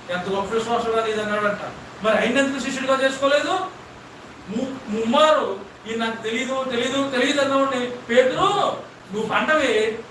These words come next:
నీ మీద నా సంఘాన్ని నిర్మిస్తానని" ఎందుకు అన్నాడు? బాహ్యులను ఎన్నుకుని మహాబలవంతులుగా చేసే దేవుడు ఈ దేవుడు.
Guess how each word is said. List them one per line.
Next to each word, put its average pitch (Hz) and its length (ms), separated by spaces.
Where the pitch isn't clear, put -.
నీ 226 120
మీద 240 140
నా 240 160
సంఘాన్ని 247 540
నిర్మిస్తానని" 240 520
ఎందుకు 208 180
అన్నాడు? 302 500
బాహ్యులను 233 760
ఎన్నుకుని 220 320
మహాబలవంతులుగా 208 1040
చేసే 185 280
దేవుడు 170 340
ఈ 156 40
దేవుడు. 151 280